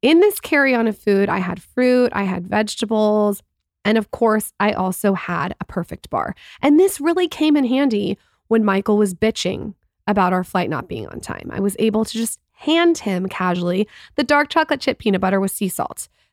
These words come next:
It's a real party. But the best part is it contains seventeen grams of protein per bar. So whoever's eating it is satisfied.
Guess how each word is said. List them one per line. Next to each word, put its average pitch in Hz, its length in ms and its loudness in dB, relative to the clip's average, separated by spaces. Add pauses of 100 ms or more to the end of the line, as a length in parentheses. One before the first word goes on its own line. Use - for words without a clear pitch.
It's 262 160 -2
a 269 60 4
real 202 280 2
party. 147 380 -6
But - 220 -4
the 240 60 -2
best 302 360 0
part 339 240 2
is 220 320 0 (280)
it 262 180 0
contains 247 520 2
seventeen 262 540 0
grams 202 280 0
of 190 100 -4
protein 185 420 -2
per 180 180 -4
bar. 180 420 0 (380)
So 240 420 2 (280)
whoever's 208 340 0
eating 214 280 0
it - 200 -12
is 196 100 -4
satisfied. - 840 -6